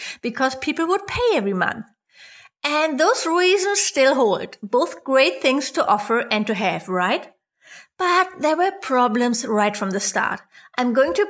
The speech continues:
break it down for you into five reasons why I decided to cancel the Blissful Biz Hive.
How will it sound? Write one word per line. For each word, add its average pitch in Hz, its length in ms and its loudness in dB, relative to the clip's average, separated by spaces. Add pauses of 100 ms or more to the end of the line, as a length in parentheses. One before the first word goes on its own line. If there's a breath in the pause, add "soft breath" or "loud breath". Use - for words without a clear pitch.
break 254 340 2
it - 220 -4
down 185 300 0
for 220 140 -4
you 208 340 0
into 226 280 -2
five 311 540 2
reasons 269 520 -2 (100)
why 208 340 2
I 220 100 0
decided 202 640 -2
to 226 100 -6
cancel 214 640 -2
the 190 120 -2
Blissful 196 380 -4
Biz 202 200 -6
Hive. - 340 -6